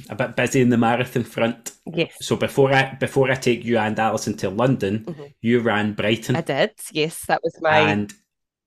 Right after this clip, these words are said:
Speaker 2: main race, yes. <laughs>
Speaker 1: yeah, that was your, that was, well, that was the only one I knew you were doing. And then
Speaker 2: Me too.
Speaker 1: it just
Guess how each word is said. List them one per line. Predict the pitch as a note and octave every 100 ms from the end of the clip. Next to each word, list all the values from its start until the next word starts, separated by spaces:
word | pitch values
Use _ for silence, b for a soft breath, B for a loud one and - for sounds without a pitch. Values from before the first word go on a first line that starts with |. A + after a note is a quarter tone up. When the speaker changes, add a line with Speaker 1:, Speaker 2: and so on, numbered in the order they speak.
| -
Speaker 2:
main | D#3 D#3+
race, | E3 D#3+ G#3+ -
yes. | C#3+ D3 - - - - C#4+
<laughs> | - -
Speaker 1:
yeah, | B2 A2+ A2+
that | A#2+ B2
was | A#2
your, | C3 A#2 A#2+
that | C3+ C3+
was, | C3+ A#2+ -
well, | C3
that | A#2+ E3
was | D#3
the | C3+
only | A#2
one | A2+
I | A2
knew | A2
you | A2+ G#2
were | G#2
doing. | A2 D3 E3+ C#3+ C3
And | A2+
then | A2 A2
Speaker 2:
Me | -
too. | G#3 D4+ - _ -
Speaker 1:
it | C3+
just | - -